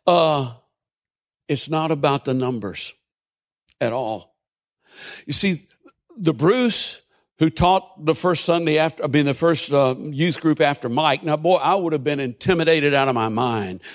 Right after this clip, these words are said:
to follow Mike. But the Bruce who taught the first youth group after Mike left, and the Bruce who taught eight kids on that last night of the, of meeting of the year,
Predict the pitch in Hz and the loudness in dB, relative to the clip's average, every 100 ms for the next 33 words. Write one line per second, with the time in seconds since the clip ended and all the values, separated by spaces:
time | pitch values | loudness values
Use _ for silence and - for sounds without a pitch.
0 | - - 117 127 110 104 104 95 87 - | -14 -10 -2 0 0 -2 -2 -6 -8 -12
1 | - _ _ _ - - - - - 127 | -16 _ _ _ -20 -20 -14 -8 -2 2
2 | 160 247 226 208 196 - 175 160 156 - | 2 2 0 -2 -2 0 2 2 0 -6
3 | - _ _ _ _ _ - 143 - 170 | -18 _ _ _ _ _ -2 -2 2 2
4 | 151 - - _ _ _ 139 180 - 160 | 2 -4 -14 _ _ _ 0 2 2 0
5 | 151 151 139 139 147 151 - 131 113 123 | 2 2 2 -2 0 0 0 2 2 0
6 | - - _ _ _ _ _ - 147 143 | -8 -20 _ _ _ _ _ -2 0 0
7 | 147 156 202 208 196 185 180 170 165 - | 0 2 2 2 -2 -2 2 4 2 -2
8 | - _ - 175 - - 180 156 151 139 | -20 _ 2 2 2 0 4 4 2 -4
9 | - _ _ - 143 143 143 143 143 139 | -8 _ _ -2 2 2 2 2 2 0
10 | - - _ 139 139 131 131 123 123 113 | -2 -12 _ -2 0 0 -2 0 -2 -2
11 | _ _ _ _ 135 131 113 101 - - | _ _ _ _ 0 0 0 -10 -16 -2
12 | 143 151 139 135 117 120 135 123 131 | 0 2 2 0 -2 -2 0 0 -4